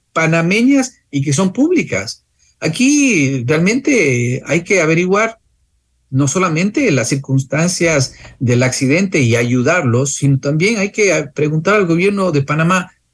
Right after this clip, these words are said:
cuál es el involucramiento de su gobierno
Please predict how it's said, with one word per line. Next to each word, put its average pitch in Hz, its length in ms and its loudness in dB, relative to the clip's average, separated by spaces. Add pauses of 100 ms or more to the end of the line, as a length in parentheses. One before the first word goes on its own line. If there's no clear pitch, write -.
(140)
cuál 196 280 2
es 240 200 0
el 208 80 0
involucramiento 185 880 0
de 156 100 0
su 135 200 -2
gobierno 175 680 0